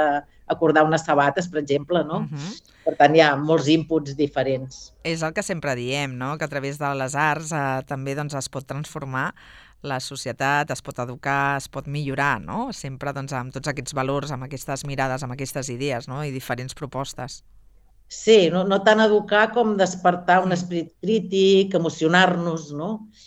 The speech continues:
Speaker 1: Treure les nostres emocions, ser capaços d'expressar-les, no? A través de l'art tot això és molt més fàcil, no? I el fem servir poc i
Speaker 2: Mhm.
Speaker 1: l'hauríem de fer servir molt més. Hauria d'estar molt més present a la, al nostre dia a dia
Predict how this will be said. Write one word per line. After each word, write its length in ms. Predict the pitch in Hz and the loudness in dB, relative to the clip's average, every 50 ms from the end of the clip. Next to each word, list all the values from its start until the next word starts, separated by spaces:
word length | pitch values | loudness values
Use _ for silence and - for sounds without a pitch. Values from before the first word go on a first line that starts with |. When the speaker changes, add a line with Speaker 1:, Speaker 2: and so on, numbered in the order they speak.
| _ _ _ | _ _ _
Speaker 1:
Treure 240 | 170 175 180 175 180 175 | 6 6 8 8 8 6
les 160 | 170 160 175 | 6 4 4
nostres 340 | 180 175 180 180 170 160 147 | 2 2 2 0 -2 -2 -2
emocions, 580 | 160 160 151 147 143 - 190 190 185 175 180 | -2 -2 -4 -4 -6 -2 0 0 0 0 0
ser 120 | 180 165 175 | -2 -2 0
capaços 440 | 175 170 175 160 151 - 170 143 | 0 0 0 0 0 -2 -4 -2
d'expressar-les, 1040 | 143 165 139 - - - - 147 147 135 165 196 196 185 185 180 160 160 165 170 - 151 | 0 -2 -2 -2 -6 -6 -2 0 0 2 4 2 2 2 2 2 0 0 -2 -4 -6 -6
no? 320 | 139 160 214 226 - - _ _ - - - _ | -4 -4 -4 -6 -8 -12 _ _ -20 -20 -10 _
A 100 | - 156 - | -2 0 2
través 300 | 151 147 151 160 165 165 | 4 4 6 6 6 8
de 80 | 180 | 8
l'art 480 | 170 170 170 175 175 190 - - - - | 8 8 8 8 6 4 4 2 -2 -6
tot 120 | 180 165 - | -8 -6 -6
això 880 | 165 - - 165 160 160 170 202 220 208 190 175 160 156 147 135 - - - | -6 -4 -2 -2 0 2 2 4 4 2 2 2 0 -2 -2 -4 -8 -8 -6
és 160 | 160 147 147 | -6 -6 -4
molt 180 | 156 165 160 | -4 -4 -4
més 200 | 160 151 - - | -4 -4 -6 -4
fàcil, 460 | - 185 196 180 180 - 143 127 120 131 | -2 -2 -2 -2 -4 -4 -6 -6 -6 -6
no? 160 | 156 185 214 | -6 -6 -6
I 180 | 202 - 143 | -4 0 2
el 120 | 143 139 135 | 2 2 4
fem 180 | 170 180 180 | 4 2 4
servir 340 | 180 196 196 170 175 165 143 | 4 2 2 4 2 2 4
poc 340 | - 185 202 208 220 147 151 - | 6 6 8 8 6 2 -2 -6
i 80 | 151 | -2
Speaker 2:
Mhm. 40 | 151 | 0
Speaker 1:
l'hauríem 280 | 151 151 147 160 170 170 | 0 0 0 0 0 0
de 100 | 170 175 | -2 -2
fer 120 | - 156 | -2 -4
servir 320 | - 160 147 139 143 165 151 | -4 -2 -2 -2 0 -2 -2
molt 200 | 147 151 139 143 | -2 -4 -4 -4
més. 320 | 147 139 135 - - - - _ - - - - - _ | -4 -6 -6 -8 -10 -16 -20 _ -20 -20 -20 -20 -14 _
Hauria 240 | - 147 160 165 165 | 4 6 10 10 12
d'estar 300 | 170 165 - - 170 170 | 10 10 8 6 4 6
molt 180 | 175 180 180 180 | 8 8 8 10
més 160 | 180 180 180 | 8 8 6
present 380 | 180 175 170 156 165 170 170 180 | 4 2 0 2 2 2 2 2
a 80 | 175 | 2
la, 160 | 170 165 165 | 2 2 2
al 100 | 160 156 | 2 2
nostre 320 | 165 175 165 170 - 190 185 | 0 0 0 0 0 -2 0
dia 240 | 170 170 165 165 160 | 2 2 4 4 4
a 20 | |
dia 360 | 156 160 160 170 180 208 202 | 4 4 4 4 4 4 2